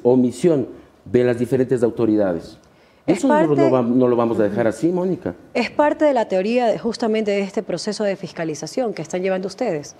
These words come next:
Speaker 1: Pero por supuesto, por eso estamos en eso y por eso nosotros, como Mesa de Justicia y Estructura del, del Estado, hemos convocado a estos diecisiete,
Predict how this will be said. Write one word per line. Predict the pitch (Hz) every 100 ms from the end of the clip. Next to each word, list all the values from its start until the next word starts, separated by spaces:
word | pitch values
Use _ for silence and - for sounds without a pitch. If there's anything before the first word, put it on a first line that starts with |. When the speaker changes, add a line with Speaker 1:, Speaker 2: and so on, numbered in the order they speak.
| -
Speaker 1:
Pero | 107 113
por | 127
supuesto, | 127 - 254 - 131 - _ _ _ _
por | 123 165
eso | 220
estamos | 196 190 170
en | 175
eso | 196 170
y |
por | 143
eso | 160 170
nosotros, | 160 147 175 156 147 - - - _ -
como | 117
Mesa | 117 123 143 151
de |
Justicia | 120 117 147 143 139
y |
Estructura | 113 113 107 147
del, | 135 117 104 - - -
del | 107
Estado, | 110 123 139
hemos | 139 135
convocado | 117 101 90 135
a | 147
estos | 143 107
diecisiete, | 107 - - 139 135 127 104 82